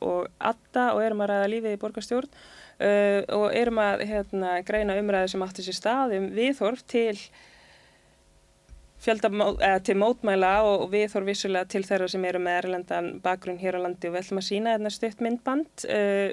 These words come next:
sem er, um, mínútu að lengd og þetta er frá þessum borgarstjórnarfundi sem að var fyrir viku síðan, um, og þetta er hérna klippa þar sem að við sjáum fulltrúa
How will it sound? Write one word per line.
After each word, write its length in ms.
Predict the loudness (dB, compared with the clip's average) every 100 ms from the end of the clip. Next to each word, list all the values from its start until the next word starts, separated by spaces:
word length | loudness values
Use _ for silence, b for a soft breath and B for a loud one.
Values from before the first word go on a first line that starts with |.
| -4
sem 240 | -2 0
er, 220 | 0 -2 -4 -12 -6
um, 160 | -4 -4 -4 -2
mínútu 800 | 0 0 -2 -8 _ _ -2 0
að 100 | 2
lengd 340 | 0 0 -2 -6
og 80 | -4
þetta 320 | -4 -2 -2
er 140 | -2
frá 220 | -2 0 2 0
þessum 400 | -4 -4 -4 -6 -8
borgarstjórnarfundi 1040 | -8 -6 -6 -6 -6 -6 -8 -8 -8 -6 -6
sem 220 | -2 -2
að 60 | -2
var 180 | -4
fyrir 320 | -4 -4 -4 -6 B B B B B
viku 240 | 0 0
síðan, 520 | 0 0 2 2 0 -2 B B B
um, 460 | 0 2 2 0 -2 -6 -12 -6
og 340 | 0 2 0 -2
þetta 280 | -6 -4 -2
er 100 | -2
hérna 220 | -2 -4 -4
klippa 560 | -2 -2 -4 -2 0 2 -2 -10
þar 160 | -4 -2
sem 180 | 0 0
að 100 | 0
við 60 | -2
sjáum 400 | 0 2 0 0 -4
fulltrúa 580 | -6 -8 -6 -2 0